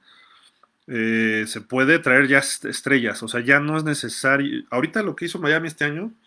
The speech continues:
fue todo el, la profundidad en el roster. Tenemos profundidad en el roster, jovencitos,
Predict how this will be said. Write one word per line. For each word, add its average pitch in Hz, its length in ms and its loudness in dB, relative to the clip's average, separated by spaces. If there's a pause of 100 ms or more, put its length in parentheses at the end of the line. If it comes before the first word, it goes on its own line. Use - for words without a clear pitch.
(340)
fue 147 500 -4 (220)
todo 180 360 -2
el, 139 240 -2
la 120 120 -4
profundidad 135 480 -4
en 151 100 -6
el 120 120 -8
roster. 123 380 -8 (340)
Tenemos 151 460 -6
profundidad 127 580 -4
en 135 100 -8
el 117 100 -8
roster, 139 360 -4
jovencitos, 139 880 -6